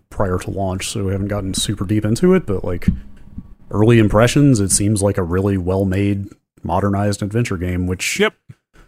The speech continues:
Speaker 1: is a real contrast to the other ad-, classic adventure game throwback that came out this week that I really should have put in the news, which is
Speaker 2: Oh, yeah.
Speaker 1: Space Venture.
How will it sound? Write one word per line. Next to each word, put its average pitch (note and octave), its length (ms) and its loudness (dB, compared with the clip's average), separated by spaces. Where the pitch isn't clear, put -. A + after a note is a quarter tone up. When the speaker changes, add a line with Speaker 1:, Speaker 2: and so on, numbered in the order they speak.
Speaker 1:
is F#2+ 140 -2
a G#2 100 2
real B2 200 6
contrast B2+ 680 4
to C#3+ 120 2
the B2 200 4
other A2 460 4
ad-, G#2+ 340 -4
classic G#2 400 2
adventure G2+ 340 0
game G2+ 280 4
throwback G#2 600 2
that A2+ 140 -4
came A2 220 0
out G2+ 200 2
this - 220 -2
week G2+ 300 -4
that G#2 100 -2
I G2+ 100 0
really G2+ 400 0
should - 180 -4
have - 100 -8
put A2+ 140 4
in G2+ 100 0
the F#2+ 60 0
news, G2+ 480 0
which A2 160 -6
is G#2+ 120 0
Speaker 2:
Oh, - 40 4
yeah. - 40 -2
Speaker 1:
Space A2 220 4
Venture. B2 400 4